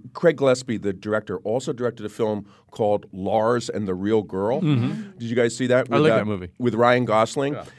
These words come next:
Speaker 1: And there's a, it, and he plays a socially withdrawn, inept, maybe spectrum-y, uh, person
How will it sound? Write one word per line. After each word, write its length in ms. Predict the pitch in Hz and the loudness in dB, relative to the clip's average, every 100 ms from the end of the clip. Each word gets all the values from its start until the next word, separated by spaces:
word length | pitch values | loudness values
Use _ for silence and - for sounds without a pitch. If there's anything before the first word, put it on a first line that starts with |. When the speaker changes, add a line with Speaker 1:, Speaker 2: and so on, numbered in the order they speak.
| - | -6
Speaker 1:
And 220 | 135 135 | -4 -2
there's 300 | 156 - - | -2 -4 -4
a, 140 | 151 143 | -4 -4
it, 120 | 143 | -4
and 120 | 120 | -4
he 180 | 120 - | -4 -4
plays 400 | - 151 131 127 | 0 4 4 2
a 120 | 104 | -4
socially 400 | 101 131 135 143 | -2 -2 -2 -4
withdrawn, 600 | 113 110 110 104 107 104 | -4 -4 -2 0 0 -2
inept, 560 | 107 95 104 104 - 104 | -4 -2 -2 -4 -8 -8
maybe 220 | 101 104 | -6 -6
spectrum-y, 680 | 101 123 - 107 101 95 90 - | -4 -4 -4 -8 -6 -6 -8 -8
uh, 120 | 95 98 | -6 -6
person 520 | - 113 113 101 | -4 -4 -4 -8